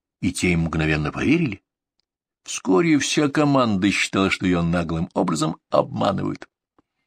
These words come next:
Подозрения усугубились, когда стало известно, каким курсом пойдет приключение в Индийский океан.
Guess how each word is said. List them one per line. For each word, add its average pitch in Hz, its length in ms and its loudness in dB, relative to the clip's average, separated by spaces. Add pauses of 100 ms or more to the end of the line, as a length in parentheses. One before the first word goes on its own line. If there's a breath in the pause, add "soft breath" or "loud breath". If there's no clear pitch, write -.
(480)
Подозрения 165 760 2
усугубились, 147 880 0 (880)
когда - 280 -4
стало 127 340 2
известно, 131 380 2
каким 139 360 0 (140)
курсом 180 480 0
пойдет 92 320 2
приключение - 540 -6 (280)
в 92 140 -2
Индийский 92 500 0
океан. 92 280 -4